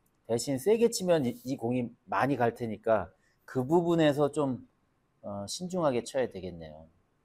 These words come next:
이렇게. 키스를 내는 게 포인트입니다. 여기 보면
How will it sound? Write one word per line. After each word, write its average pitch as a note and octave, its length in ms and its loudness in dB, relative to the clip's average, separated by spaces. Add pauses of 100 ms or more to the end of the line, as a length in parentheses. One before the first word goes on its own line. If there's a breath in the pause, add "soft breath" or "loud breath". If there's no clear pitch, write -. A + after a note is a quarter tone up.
(1600)
이렇게. - 320 -20 (380)
키스를 G#3+ 520 8
내는 C3 340 6
게 F#3 240 10
포인트입니다. G2+ 760 0
여기 G#2+ 160 -4
보면 G#2+ 300 -2